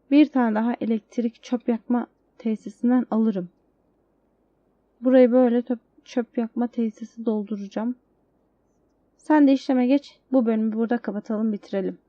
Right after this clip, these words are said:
Yakma durumum yetmiyor ama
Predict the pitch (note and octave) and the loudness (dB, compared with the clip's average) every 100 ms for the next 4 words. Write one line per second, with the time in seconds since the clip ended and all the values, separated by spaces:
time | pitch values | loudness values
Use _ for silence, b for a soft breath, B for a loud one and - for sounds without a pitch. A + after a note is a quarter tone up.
0 | _ _ _ _ _ _ _ _ A3+ A3+ | _ _ _ _ _ _ _ _ -4 -2
1 | C4 C#4 C4 A#3+ C4 C4 - _ _ _ | 2 2 2 2 0 -2 -6 _ _ _
2 | _ _ - A#3 E4 - E4 D4 A#3 A#3+ | _ _ -4 0 0 2 4 4 4 4
3 | C#4+ B3+ C4+ F4+ | 4 4 2 0